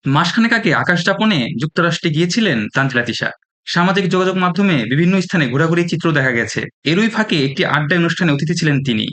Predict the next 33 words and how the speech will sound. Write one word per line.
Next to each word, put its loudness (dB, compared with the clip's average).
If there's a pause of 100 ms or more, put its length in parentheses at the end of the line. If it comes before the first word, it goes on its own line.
(120)
বছরখানেক 2
আগে 0
বিভিন্ন 2
সময় 0
যুক্তরাষ্ট্রে -2
থাকা 0
চিত্রনায়ক 0
জায়েদ 0
খানের 0
উপস্থাপনায় 0
সেই -2
অনুষ্ঠানে 0
বিয়ে 0
ও 0
সন্তান -2
প্রসঙ্গে 0
এসব -2
কথা 0
বলেন 0
তিনি। -4 (380)
বছরখানেকের 0
বেশি 0
সময় 0
ধরে 0
যুক্তরাষ্ট্রে -2
থাকা 0
চিত্রনায়ক 0
জায়েদ 0 (100)
খান, -2 (100)
তার 2
উপস্থাপনায় 0
একটি -2
অনুষ্ঠানে 0